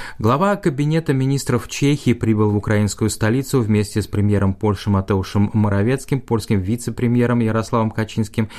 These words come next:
и главой правительства Словении Янезом Яншей. "Ваш визит в Киев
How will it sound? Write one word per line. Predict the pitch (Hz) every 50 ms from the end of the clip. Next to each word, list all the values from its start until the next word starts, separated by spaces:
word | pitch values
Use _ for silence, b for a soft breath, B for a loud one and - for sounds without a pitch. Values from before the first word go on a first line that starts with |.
| B B B B B B
и | 127 - -
главой | 123 110 117 113 107 107 117 123 120
правительства | 120 110 104 107 101 - 113 101 - - 110
Словении | - - 104 101 107 117 120 117 117 113 110 104 - -
Янезом | 107 104 98 101 107 95 104 110 107 104 -
Яншей. | 110 110 107 107 104 101 - - 95 90 B B B B B B B B B B B B -
"Ваш | 113 107 123 156 170 175 - - -
визит | 135 131 120 131 131 120 110 117 139 151 151 - -
в | - -
Киев | - 127 131 135 131 135 139 - - - -